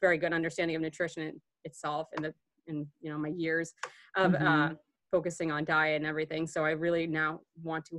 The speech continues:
Speaker 1: help other women that have been struggling with this get, you know, start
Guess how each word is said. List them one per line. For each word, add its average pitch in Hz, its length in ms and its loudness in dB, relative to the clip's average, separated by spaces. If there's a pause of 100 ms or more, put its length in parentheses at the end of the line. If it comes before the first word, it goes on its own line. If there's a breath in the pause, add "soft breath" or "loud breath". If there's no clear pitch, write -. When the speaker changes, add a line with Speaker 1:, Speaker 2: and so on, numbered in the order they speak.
Speaker 1:
help 160 220 -2
other 156 220 -2
women 170 360 0
that 180 100 2
have 175 80 0
been 180 140 2
struggling 180 480 2
with 180 180 -2
this 180 240 -2 (280)
get, - 140 -2 (100)
you 180 120 -2
know, 160 80 0
start 185 240 -2